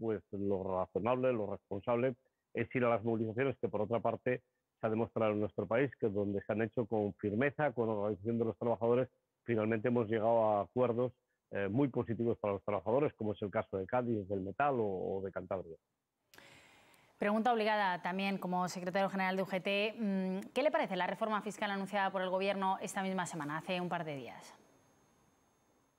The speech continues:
Speaker 1: Bueno, a mí me parece, eh, que deberíamos de tender a ir a una reforma fiscal más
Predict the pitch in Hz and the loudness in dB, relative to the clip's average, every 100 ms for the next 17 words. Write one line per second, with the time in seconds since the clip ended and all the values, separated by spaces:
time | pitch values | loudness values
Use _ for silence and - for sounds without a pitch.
0 | _ - 151 131 123 175 202 160 165 - | _ 2 4 4 4 2 2 2 2 2
1 | 185 175 - 123 113 110 110 107 107 - | 4 4 4 2 2 2 -2 -6 -6 -2
2 | 110 - 113 120 117 139 156 127 135 113 | -2 0 0 4 4 4 2 2 0 0
3 | 123 117 127 127 123 123 113 110 - 120 | 0 2 2 2 0 0 0 -2 -2 2
4 | 120 113 110 101 101 113 - _ _ - | 2 2 2 0 -6 -16 -20 _ _ -6
5 | 131 - 131 131 131 117 107 98 - _ | -4 0 2 4 4 4 2 -4 -12 _
6 | _ - 107 117 117 131 | _ -12 -6 0 2 2